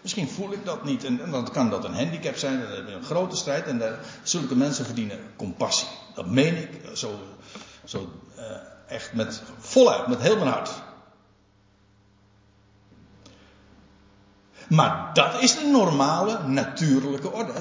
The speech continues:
Daar is het voor gemaakt. Als je een schepper kent, dan weet je, ja, ik ben een man en dus bestemd als in seksueel opzicht voor het vrouwelijke.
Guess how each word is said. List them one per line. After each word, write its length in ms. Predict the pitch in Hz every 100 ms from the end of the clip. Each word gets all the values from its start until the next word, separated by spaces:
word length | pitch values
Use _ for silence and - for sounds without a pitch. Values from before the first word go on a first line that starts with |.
| -
Daar 280 | 240 220 233
is 120 | 220
het 180 | 175 208
voor 240 | - 151
gemaakt. 540 | - 214 262 151 - - -
Als 180 | 226
je 80 | 220
een 100 | 160
schepper 560 | - - 330 392 269 180
kent, 360 | - 113 226
dan 160 | 214 165
weet 260 | 196 277 -
je, 160 | -
ja, 240 | 220 196 -
ik 160 | 170
ben 160 | 180 147
een 100 | 185
man 240 | 240 -
en 160 | 202 131
dus 300 | 277 - 131
bestemd 420 | 143 247 185 - - - -
als 240 | 202 -
in 120 | 165
seksueel 440 | 131 151 - 233 -
opzicht 260 | 170 113
voor 100 | -
het 100 | -
vrouwelijke. 440 | 240 240 156 110